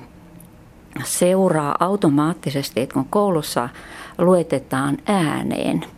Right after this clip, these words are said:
paljon, ja jokainen aikuinen muistaa varmaan kouluajoiltaan sellaisen metodin, että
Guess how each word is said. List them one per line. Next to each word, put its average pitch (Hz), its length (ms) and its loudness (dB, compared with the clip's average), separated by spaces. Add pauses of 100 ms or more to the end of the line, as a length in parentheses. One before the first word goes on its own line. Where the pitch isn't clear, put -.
(180)
paljon, 170 360 0 (580)
ja 156 60 2
jokainen 180 680 2
aikuinen 131 920 2
muistaa 143 580 0
varmaan 143 500 0
kouluajoiltaan 147 1000 0
sellaisen 135 540 -4 (580)
metodin, 160 640 4
että 131 360 -2